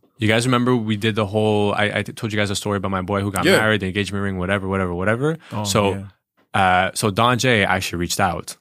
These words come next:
Speaker 2: Damn.
Speaker 1: And, uh, so surprise for y'all, because it was a surprise to us too, but the little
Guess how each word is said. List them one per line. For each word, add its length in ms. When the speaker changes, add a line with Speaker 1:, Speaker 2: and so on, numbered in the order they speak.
Speaker 2:
Damn. 240
Speaker 1:
And, 380
uh, 240
so 260
surprise 420
for 120
y'all, 500
because 340
it 60
was 120
a 40
surprise 380
to 100
us 120
too, 260
but 300
the 100
little 520